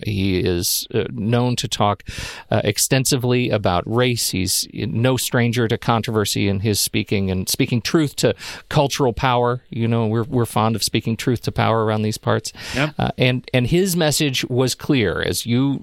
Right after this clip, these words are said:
Speaker 1: told me, if he does his job right, he's gonna provoke you, but
Speaker 2: Right.
Speaker 1: not offend.
Speaker 2: I think he acknowledged that for some people in the room, he's gonna offend. I mean, he, he acknowledged that, and he's right, the majority of people in that room were white. Uh,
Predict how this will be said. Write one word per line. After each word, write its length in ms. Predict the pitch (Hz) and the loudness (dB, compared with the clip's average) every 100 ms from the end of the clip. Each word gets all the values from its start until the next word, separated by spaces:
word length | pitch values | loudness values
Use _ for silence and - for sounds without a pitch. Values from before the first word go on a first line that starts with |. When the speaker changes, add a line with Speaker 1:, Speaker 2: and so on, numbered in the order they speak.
| - | -4
Speaker 1:
told 320 | - 151 147 | 0 2 2
me, 380 | 160 135 101 95 - - - | 2 2 2 -2 -6 -12 -2
if 160 | - | 0
he 120 | - 151 | 2 2
does 220 | 160 135 | 2 2
his 160 | 156 | 0
job 360 | 127 160 165 120 | 2 2 2 2
right, 440 | 101 92 92 92 - - - _ | 2 2 2 -2 -12 -20 -20 _
he's 200 | 117 - | -2 0
gonna 200 | 120 110 | 0 0
provoke 500 | - 113 156 156 135 | -2 2 2 2 0
you, 240 | 110 110 - | 2 0 2
but 140 | 110 | 2
Speaker 2:
Right. 40 | |
Speaker 1:
not 220 | 117 104 104 | 4 2 0
offend. 500 | - 98 - - - - - - - | 0 -2 -2 -10 -14 -20 -20 -20 -4
Speaker 2:
I 140 | 185 | 0
think 180 | 208 277 | 2 2
he 100 | 240 | 2
acknowledged 540 | 175 165 220 220 151 160 | 2 2 0 0 -2 0
that 120 | 151 | -2
for 80 | 139 | 0
some 240 | - 175 | 0 2
people 240 | 170 - | 2 0
in 80 | 147 | 0
the 60 | 139 | 2
room, 140 | 196 | 2
he's 100 | 139 | 4
gonna 220 | 135 131 | 4 2
offend. 360 | 117 143 156 78 | 2 2 0 -2
I 120 | - | -2
mean, 160 | 123 123 | 2 4
he, 380 | 135 123 67 73 | 4 2 -2 0
he 120 | 123 | 2
acknowledged 520 | 113 110 123 156 147 | 4 2 4 2 2
that, 160 | 131 123 - _ 98 | 2 0 -2 _ -4
and 160 | 107 | 0
he's 160 | 107 101 | 0 2
right, 400 | 101 131 92 113 _ - | 2 2 0 -4 _ -8
the 240 | 117 117 | 0 2
majority 460 | 110 104 113 110 135 | 2 2 4 4 2
of 60 | 127 | 2
people 400 | 135 - 127 123 | 0 2 2 2
in 80 | 120 | 2
that 200 | 120 - | 2 0
room 400 | 117 123 131 127 | 2 2 2 0
were 280 | 123 123 127 | 2 4 4
white. 400 | 101 95 135 - - - - - - - | 4 2 0 -2 -14 -16 -14 -14 -16 -2
Uh, 200 | 120 107 | 0 0